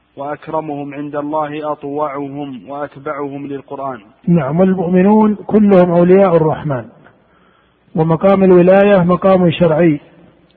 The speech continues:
Speaker 2: قال الله تعالى: "ألا إن أولياء الله لا خوف عليهم ولا هم يحزنون، الذين آمنوا وكانوا يتقون".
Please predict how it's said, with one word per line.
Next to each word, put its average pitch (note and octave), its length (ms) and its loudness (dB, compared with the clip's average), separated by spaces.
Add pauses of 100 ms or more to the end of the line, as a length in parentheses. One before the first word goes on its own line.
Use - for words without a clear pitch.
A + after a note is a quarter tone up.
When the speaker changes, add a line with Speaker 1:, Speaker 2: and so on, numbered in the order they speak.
(640)
Speaker 2:
قال E3+ 200 0
الله F3 280 6
تعالى: F#3+ 500 4
"ألا F3 220 0
إن F3+ 240 0
أولياء F3 640 4
الله E3+ 380 2
لا E3+ 140 0
خوف E3 360 0
عليهم E3 400 0
ولا E3+ 160 2
هم D#3+ 160 2
يحزنون، C#3 500 -4 (1300)
الذين E3+ 380 4
آمنوا F#3 600 4
وكانوا E3 340 2
يتقون". C#3+ 560 -2